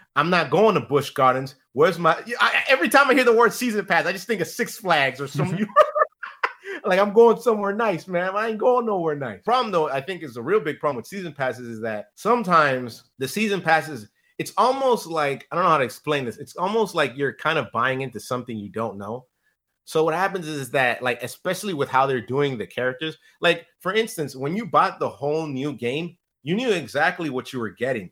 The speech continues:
Speaker 1: all the plus characters. Like, if you buy Street Fighter five, the normal one, you know there's not many characters, but you buy Championship Edition, it comes with, like, all of the characters, right?
Speaker 2: Mm-hmm.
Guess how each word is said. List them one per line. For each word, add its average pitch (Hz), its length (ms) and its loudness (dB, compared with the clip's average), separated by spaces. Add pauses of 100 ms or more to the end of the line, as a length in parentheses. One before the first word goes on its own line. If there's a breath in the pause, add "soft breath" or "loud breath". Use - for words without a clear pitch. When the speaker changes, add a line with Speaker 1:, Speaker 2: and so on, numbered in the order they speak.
(120)
Speaker 1:
all 135 200 0
the 135 100 -6
plus 143 320 -4
characters. 127 600 -6
Like, 131 120 -6
if 147 100 -10
you 190 120 -8
buy 175 260 0
Street 160 300 -10
Fighter 143 320 0
five, 117 320 0
the 107 80 -10
normal 120 340 -6
one, 110 100 -10 (260)
you 139 100 -8
know 165 140 4
there's 143 160 2
not 135 140 -2
many 127 140 -8
characters, 110 380 -8
but 139 120 -10
you 135 80 -12
buy 143 160 0
Championship 175 600 -8
Edition, 113 420 -12 (280)
it 123 80 -14
comes 151 220 -2
with, 139 80 -2
like, 110 200 -10
all 139 240 2
of 127 80 -4
the 113 80 -4
characters, 131 520 -4
right? 104 320 -14
Speaker 2:
Mm-hmm. 104 240 -10